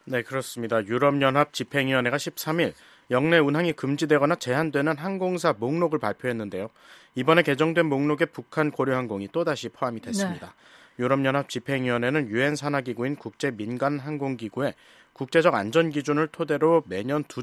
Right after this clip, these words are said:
Speaker 1: 차례 이유 항공 안전 목록을 발표하고 있습니다. 이
Speaker 2: 네.
Speaker 1: 목록에 오른 항공사들은 유럽연합 내 운항이 아예 금지되거나 제한됩니다.
Speaker 2: 북한 고려항공은 운항이 제한되는 항공사 목록에 오른 거죠?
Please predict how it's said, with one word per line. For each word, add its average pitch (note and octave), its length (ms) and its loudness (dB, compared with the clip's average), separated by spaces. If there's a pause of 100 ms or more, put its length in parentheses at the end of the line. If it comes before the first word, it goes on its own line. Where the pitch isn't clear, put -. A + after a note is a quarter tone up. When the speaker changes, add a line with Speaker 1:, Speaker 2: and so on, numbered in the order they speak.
Speaker 1:
차례 A#2+ 360 -4 (420)
이유 B2 240 0
항공 E3 480 0
안전 A2+ 300 -2
목록을 A2 380 -4
발표하고 G2 460 -8
있습니다. - 540 -16
이 - 40 -2
Speaker 2:
네. G#2 100 0
Speaker 1:
목록에 G#2 420 -4
오른 A2 240 -4
항공사들은 A#2+ 720 -6 (420)
유럽연합 A2+ 520 0
내 G#2+ 140 -4
운항이 G2 400 -8
아예 F2+ 180 -10
금지되거나 G#2+ 840 -6
제한됩니다. - 600 -12 (300)
Speaker 2:
북한 E4+ 400 2
고려항공은 C#4 1300 0
운항이 C4 580 -2
제한되는 C#4 840 -2
항공사 G#3+ 380 -2
목록에 F3+ 400 -6
오른 E3+ 240 -4
거죠? D3+ 340 -10